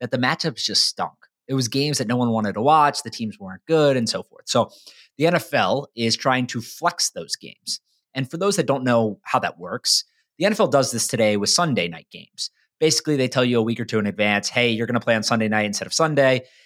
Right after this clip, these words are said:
It's a little bit inconvenient for fans, even players, coaches, et cetera, because now you have to move, uh, your schedule from one o'clock to eight o'clock or whatever it is.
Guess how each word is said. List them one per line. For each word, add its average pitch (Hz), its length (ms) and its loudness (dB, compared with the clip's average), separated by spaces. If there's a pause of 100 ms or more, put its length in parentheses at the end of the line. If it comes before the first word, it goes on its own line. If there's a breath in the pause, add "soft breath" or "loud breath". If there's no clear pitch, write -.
(200 loud breath)
It's 156 180 0
a 170 40 4
little 180 220 2
bit 151 120 4
inconvenient 131 600 -2
for 113 80 -14
fans, 123 480 -2
even 107 160 -6
players, 110 380 -2
coaches, 98 360 -8
et 95 120 -10
cetera, 147 340 2
because 117 280 -4
now 113 120 2
you 110 120 2
have 104 100 -2
to 110 60 -10
move, 113 460 -2 (140)
uh, 95 60 -12
your 92 160 -10
schedule 143 520 0
from 101 360 -6
one 139 140 0
o'clock 123 340 0
to - 120 -6
eight 156 80 2
o'clock 123 440 0
or 98 80 -6
whatever 92 320 -6
it - 80 -20 (100)
is. - 160 -12